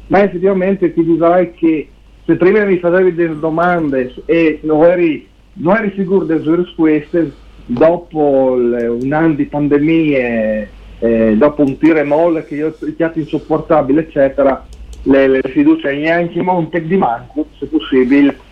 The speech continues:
e, e il, e i dubbi si sono anche modi più, perché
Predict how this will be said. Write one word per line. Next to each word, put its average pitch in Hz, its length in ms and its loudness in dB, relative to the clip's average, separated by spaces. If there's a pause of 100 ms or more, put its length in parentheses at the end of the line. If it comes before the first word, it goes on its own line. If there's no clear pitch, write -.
(140)
e, 135 380 2
e 135 180 0
il, 127 280 2 (340)
e 135 60 2
i 135 80 2
dubbi 165 300 4
si - 140 -8
sono 165 220 -6
anche 151 260 -6
modi 160 220 -2
più, 196 220 -2
perché 185 460 -4